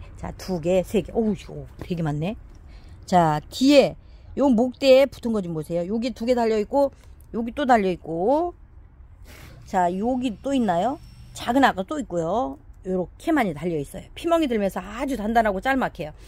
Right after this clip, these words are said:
자, 요거 삼만 원인데요. 화분은 제외입니다. 요렇게 생긴 원정지로 자연 군생입니다. 아, 아텔입니다. 요거, 오, 이 번이라고 쓰여 있어요. 십오 센치 풀분에 심어져 있어요.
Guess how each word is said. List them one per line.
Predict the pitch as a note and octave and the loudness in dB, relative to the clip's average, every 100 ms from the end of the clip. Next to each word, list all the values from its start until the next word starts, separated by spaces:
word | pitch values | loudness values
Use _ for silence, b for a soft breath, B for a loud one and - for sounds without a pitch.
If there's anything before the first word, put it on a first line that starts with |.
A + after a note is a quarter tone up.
| b b b - | b b b 0
자, | G#3 | 2
요거 | A#3+ C#4+ | 4 2
삼만 | - F4 F4 | 2 2 4
원인데요. | D4 B3 G#3+ C4+ C4+ | 2 2 2 2 2
화분은 | - D4+ C#4 A3+ | -2 -2 -2 -2
제외입니다. | G3 G#3+ G3 E3+ C#3+ D#3 - - - | 0 0 0 -2 -8 -10 -18 -20 -16
요렇게 | E3+ D3+ - D4 | -14 -12 -8 -6
생긴 | C4 F#3+ | -4 -4
원정지로 | E3+ F3 F#3+ F3 - F#3 E3 E3+ C4 | -2 -2 -2 -4 -4 -6 -2 2 2
자연 | - F3 D3+ | 2 -2 -2
군생입니다. | F3 F#3 E3+ D3+ D3 F#3+ B3 C#4 D4 B B B B B B | -6 -6 -6 -6 -2 2 2 2 -2 B B B B B B
아, | G3 A#3 - - - - - - - - - | 2 2 0 -18 -18 -18 -18 -20 -20 -20 -10
아텔입니다. | - G3+ B3+ F4 D#4 A#3+ G#3+ F#3 F3+ A#3 D#4+ F4 | -4 -2 2 4 6 4 6 6 8 6 6 4
요거, | E3+ E3 G3 | 0 -2 0
오, | F#3+ - F#3+ F3+ - - - - - - - - | 0 0 0 0 -4 -12 -20 -20 -20 -20 -20 -10
이 | F#3+ G#3+ | -2 2
번이라고 | C#4 G4 E4 A#3+ G3 | 6 6 8 6 6
쓰여 | - B3 | 0 0
있어요. | F3+ - F#3 D#3 E3 C4 F4+ G#4+ | 0 2 2 4 4 6 4 0
십오 | - F4+ A#3+ A3 | 2 4 4 4
센치 | D4 E4 B3 | 4 2 0
풀분에 | G#3+ A3+ G3+ | -4 -4 -2
심어져 | F3 A#3+ F#3+ | -2 -2 -2
있어요. | D3 - D3 D3+ | -4 -6 -8 -10